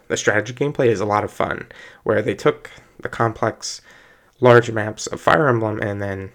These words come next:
condensed them down into one screen quick experiences and simplified the,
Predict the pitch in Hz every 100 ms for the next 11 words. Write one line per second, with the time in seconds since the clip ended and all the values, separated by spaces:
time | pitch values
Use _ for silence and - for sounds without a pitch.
0 | _ _ _ - 107 110 113 113 104 98
1 | 98 98 - 98 107 107 - - 104 98
2 | 95 - - 104 - - 101 139 123 123
3 | - 170 - - - 110 - 113 110 -
4 | 107 104 - 92 90 101